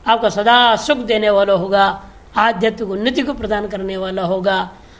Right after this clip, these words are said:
और जो धर्म के विरुद्ध कमा रहा है, वह कमाई, वह अर्थ उसके, उसके वंश के, सबके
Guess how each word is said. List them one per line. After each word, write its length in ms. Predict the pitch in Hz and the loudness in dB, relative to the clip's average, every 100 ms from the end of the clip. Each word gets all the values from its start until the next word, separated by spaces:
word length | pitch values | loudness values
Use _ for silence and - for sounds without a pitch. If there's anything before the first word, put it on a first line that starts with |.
| - | 0
और 180 | 226 233 | 2 2
जो 60 | 214 | 0
धर्म 300 | 202 233 208 | 0 0 -2
के 80 | |
विरुद्ध 280 | 202 269 311 | -2 2 2
कमा 320 | 294 285 285 | 4 6 8
रहा 160 | 285 285 | 8 8
है, 360 | 294 320 311 - - - - - | 6 4 -2 -8 -20 -20 -20 -8
वह 320 | 190 185 196 | -2 2 2
कमाई, 580 | 185 254 190 220 254 277 | 0 -4 2 4 4 4
वह 120 | 233 | 4
अर्थ 400 | 202 269 277 - - - - - | 6 4 2 -8 -20 -20 -16 -8
उसके, 480 | 208 - 214 190 185 - - 247 | -8 -6 -6 -4 -6 -14 -10 -6
उसके 240 | 185 214 | -4 2
वंश 300 | 208 247 240 | 4 4 2
के, 280 | - 202 180 - - | -4 -8 -10 -16 -18
सबके 540 | - 254 240 208 214 | -4 0 0 0 -2